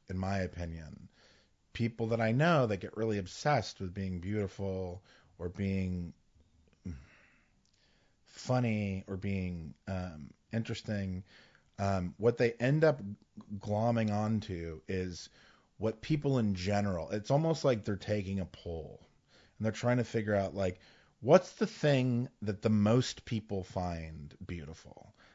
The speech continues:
And I wanna be that. And if I'm not that, then I'm a fucking loser or something like that. Or, like, you know, plug in funny or plug in interesting or whatever, right? First of all, that's a really tough thing to figure out, especially with, like, interestingness. But, like,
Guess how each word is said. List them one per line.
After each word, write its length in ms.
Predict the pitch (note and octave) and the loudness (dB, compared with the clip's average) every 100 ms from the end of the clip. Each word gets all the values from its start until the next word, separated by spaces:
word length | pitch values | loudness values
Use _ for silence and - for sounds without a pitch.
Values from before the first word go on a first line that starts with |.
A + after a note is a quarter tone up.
| _ | _
And 140 | B2 B2 | 2 8
I 100 | C#3+ | 8
wanna 180 | F3 D#3+ | 8 6
be 140 | C#3 | 6
that. 340 | G#2 F#2 E2+ - | 4 0 -2 -4
And 100 | G#2+ | -4
if 140 | G2+ | 0
I'm 140 | B2+ B2+ | 0 2
not 280 | B2 G2 | 2 0
that, 360 | G#2+ G#2 F#2+ - | 0 0 -2 -4
then 120 | G2+ | -4
I'm 60 | F2 | -6
a 20 | |
fucking 680 | - - - B2 - G2 F2+ | -10 -20 0 0 2 -4 -4
loser 400 | E2 C#2+ - - | -6 -10 -16 -14
or 80 | F2+ | -8
something 320 | F#2+ E2+ F2+ | -8 -8 -8
like 180 | E2 D#2 | -10 -12
that. 280 | D#2 C#2 - - - - _ | -14 -14 -16 -20 -20 -20 _
Or, 140 | A2+ A#2+ | 0 4
like, 240 | B2 A2 _ _ | 4 2 _ _
you 100 | A2 | -6
know, 80 | G2 - - | -6 -6 -8
plug 240 | - A2 G#2 | 2 2 4
in 120 | G#2 | 0
funny 460 | - G#2+ F#2 D2+ D2+ | 0 0 0 -4 -10
or 80 | |
plug 260 | - G2+ G2 | -4 -2 0
in 100 | G2 | 0
interesting 480 | F#2+ - D#2+ C#2+ B1+ | -2 -6 -12 -14 -12
or 80 | D2 | -12
whatever, 340 | F2 E2 D2+ C2 | -12 -12 -16 -12
right? 220 | E2 E2 - - - _ | -10 -10 -16 -20 -20 _
First 300 | - E3 - | -4 -2 0
of 60 | |
all, 60 | G#2+ | 0
that's 140 | G2 | 0
a 40 | G2+ | -2
really 560 | A2 D#3 E3 B2 G2 | -4 -4 0 2 0
tough 280 | F#2 G2 F2 | -4 -6 -8
thing 200 | - F2 | -8 -8
to 80 | E2 | -8
figure 420 | - D#2 C#2 B1+ C#2 | -10 -14 -14 -16 -14
out, 180 | C#2 - _ _ _ _ - | -16 -18 _ _ _ _ -16
especially 380 | - A2 - F2+ | 0 0 0 -6
with, 100 | D#2 | -6
like, 180 | D#2 - | -8 -8
interestingness. 840 | F2 - D#2 E2+ D2+ A#1+ C2+ - | -8 -8 -12 -12 -12 -14 -16 -12
But, 200 | - A2 G#2+ | -10 -4 -2
like, 320 | G2 F2+ | -2 -4